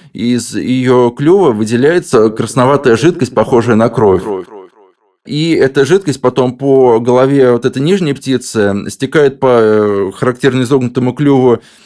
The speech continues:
а, второй птицы, и уже из этого клюва, возможно, э, может быть, эта вторая птица тоже выделяет такое же вещество.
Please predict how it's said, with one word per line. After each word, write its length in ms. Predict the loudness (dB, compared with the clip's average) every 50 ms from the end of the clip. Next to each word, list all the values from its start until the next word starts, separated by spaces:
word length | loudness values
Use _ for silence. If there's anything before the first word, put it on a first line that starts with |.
| _ _ -6 -2
а, 380 | 0 0 2 2 2 2 0
второй 380 | 0 0 0 2 2 2 2 0
птицы, 560 | -2 -4 -4 -2 -2 -2 -2 -2 0 0 0
и 260 | 0 -2 -4 -4 -4 -2
уже 360 | -2 -2 -2 0 0 0 0
из 80 | 2
этого 260 | 0 -2 -2 -2 -4 -4
клюва, 540 | -2 0 0 0 2 2 2 2 2 2 0
возможно, 680 | -2 -4 -2 -2 -2 -2 0 0 -2 -2 -2 -2 -4 -2
э, 500 | -2 -2 0 0 0 0 -2 -2 -4 -6 -8 -12
может 360 | -12 -6 -2 0 0 0 0
быть, 120 | 0 0
эта 140 | -2 -2 -4
вторая 280 | -2 -2 0 0 0 0
птица 260 | -2 -4 -8 -6 -4
тоже 320 | -2 0 0 2 2 2
выделяет 480 | 2 2 2 0 0 2 2 0 0 0
такое 260 | -4 -6 -4 -2 -4
же 100 | -2 -2
вещество. 540 | -4 -6 -6 -8 -8 -8 -4 -2 -2 -2 -2